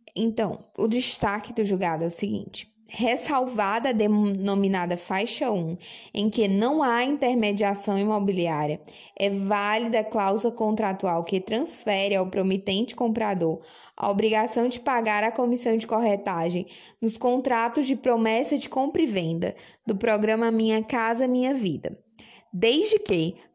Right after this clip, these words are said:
previamente informado o preço total da aquisição da unidade autônoma, com destaque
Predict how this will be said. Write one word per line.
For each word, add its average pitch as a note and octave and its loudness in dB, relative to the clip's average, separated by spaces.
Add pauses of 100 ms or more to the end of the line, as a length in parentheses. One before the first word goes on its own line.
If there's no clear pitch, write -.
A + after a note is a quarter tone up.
(160)
previamente B3 2
informado G3+ 0
o F3 -4
preço F3 0 (240)
total G3+ 0
da F3 0
aquisição F3 -2
da F#3 0
unidade F3 0
autônoma, E3 -2 (320)
com A3 2
destaque A#3+ 0